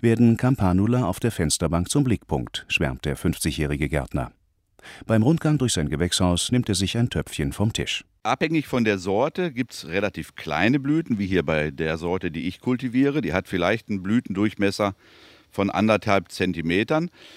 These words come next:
Speaker 2: Die Blütenblätter, ich zähle gerade, es sind fünf an der Zahl, und sie hat einen relativ aufrechten Wuchs. Es gibt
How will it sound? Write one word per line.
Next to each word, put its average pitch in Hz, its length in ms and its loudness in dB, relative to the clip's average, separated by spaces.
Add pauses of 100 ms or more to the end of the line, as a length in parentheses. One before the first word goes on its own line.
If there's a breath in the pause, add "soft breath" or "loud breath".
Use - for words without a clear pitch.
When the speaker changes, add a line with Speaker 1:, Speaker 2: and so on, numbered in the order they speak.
(440 loud breath)
Speaker 2:
Die 98 120 -2
Blütenblätter, 107 880 2
ich 127 120 -2
zähle 120 360 2
gerade, 127 260 2
es 117 80 -4
sind 101 180 -2
fünf 117 280 0
an 127 160 0
der 131 100 -2
Zahl, 143 460 -2 (240)
und 110 180 -2
sie 107 140 -2
hat 123 160 0
einen 110 260 0
relativ 110 540 -2
aufrechten 90 640 0
Wuchs. 69 380 -8 (520 loud breath)
Es - 180 -8
gibt 135 300 -2